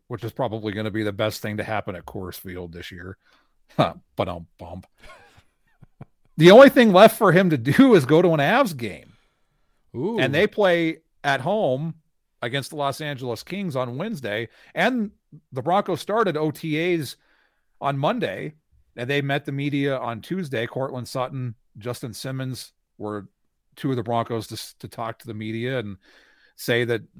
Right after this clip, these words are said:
Speaker 1: the impact that Russell Wilson is having is huge. The energy that Nathaniel Hackett is bringing is huge. So, it, uh,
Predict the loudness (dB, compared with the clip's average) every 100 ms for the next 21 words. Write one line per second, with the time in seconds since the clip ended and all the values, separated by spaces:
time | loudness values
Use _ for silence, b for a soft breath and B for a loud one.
0 | -10 -8 -6 -2 -2 -2 -4 -6 -8 -6
1 | -8 -8 -8 -10 -12 -8 -6 -6 -8 -8
2 | -12 -12 -14 -14 -18 _ _ -12 -4 -2
3 | -2 -4 -8 -16 _ _ _ _ -10 -4
4 | -4 -4 -4 -6 -6 -10 -8 -6 -6 -6
5 | -4 -2 -4 -6 -6 -8 -6 -4 -4 -6
6 | -6 -10 _ _ _ _ -4 -2 -4 -2
7 | -2 -4 -10 -18 _ _ _ _ _ _
8 | _ _ _ _ -2 2 4 2 -2 -4
9 | -4 -8